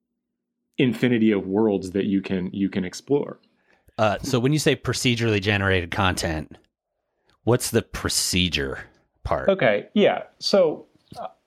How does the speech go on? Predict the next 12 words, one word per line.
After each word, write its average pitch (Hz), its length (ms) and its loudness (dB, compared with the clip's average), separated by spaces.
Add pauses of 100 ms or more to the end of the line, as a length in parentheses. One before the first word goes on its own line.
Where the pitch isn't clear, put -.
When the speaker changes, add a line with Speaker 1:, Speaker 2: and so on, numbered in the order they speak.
(600)
Speaker 2:
Maybe 110 120 -2
Speaker 1:
I'll 156 80 2
Speaker 2:
that's 120 200 0
the 117 40 2
Speaker 1:
ground 117 160 0
Speaker 2:
place 113 140 0
Speaker 1:
this 107 320 -2
Speaker 2:
to - 80 -10
Speaker 1:
in 110 140 2
sort 113 260 0
of 104 140 0
Speaker 2:
Okay. 98 100 -12